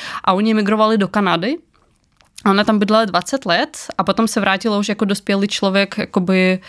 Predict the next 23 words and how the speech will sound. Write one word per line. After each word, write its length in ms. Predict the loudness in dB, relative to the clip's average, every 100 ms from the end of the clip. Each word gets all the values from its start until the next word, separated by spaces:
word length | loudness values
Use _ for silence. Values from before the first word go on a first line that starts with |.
| -18 -18 -12
sp-, 440 | -14 -12 -4 0 0
zpětně 800 | 0 -2 2 2 4 4 2 0
se 140 | -2 -2
naučila 460 | -2 -4 0 0
ukrajinsky 680 | 0 0 2 2 0 -2 -2
a 120 | 0
bydlela 720 | -2 0 2 2 2 2 0 -4
prostě 260 | -12 -6 -6
v 80 |
Kyjevě 380 | -2 0 2 0
a 40 | -2
potom 220 | -2 -2
tak 140 | -2
trošku 240 | -6 -2 0
jezdila 460 | 2 0 0 0
tam 220 | 0 -2
sem. 320 | 0 0 2 2 -2 -16 -16 -16 -6
A 220 | -2 0
teďka 320 | 0 -4 0 0
vlastně 420 | 2 0 0 0
pracuje 880 | 0 -4 0 2 4 4 2 2 0
jakoby 760 | -2 -2 -2 -2 -2 0 0 -2
jako 420 | -2 0 2